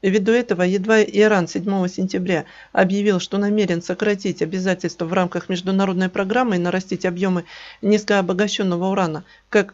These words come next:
госсекретарь С Ш А Майк Помпео выразил публичную позицию в интервью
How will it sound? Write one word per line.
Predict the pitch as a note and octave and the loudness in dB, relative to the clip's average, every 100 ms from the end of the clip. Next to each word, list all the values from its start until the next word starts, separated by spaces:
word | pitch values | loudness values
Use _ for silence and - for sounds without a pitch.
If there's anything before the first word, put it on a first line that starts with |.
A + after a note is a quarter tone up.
| _ | _
госсекретарь | F3 A3+ A3+ G3+ G#3 G#3 G3 | 2 2 2 -2 -4 -2 -2
С | G3 G3+ | -2 -4
Ш | - | 0
А | G3+ F#3+ | 0 0
Майк | F#3+ G3 F3+ - | -2 0 -2 -2
Помпео | F#3+ G3 B3 F3+ | -2 2 2 4
выразил | F3+ G3 F#3+ G3 | 2 0 -2 -4
публичную | G3 F#3+ F#3+ G3 F#3 | -4 -2 -2 0 -2
позицию | F#3 F#3+ A3+ A3+ E3 D#3 - _ _ | -2 -2 -4 -4 -6 -6 -10 _ _
в | F#3+ | 2
интервью | G3 G3 F#3+ A3 A#3+ | 2 2 0 0 -2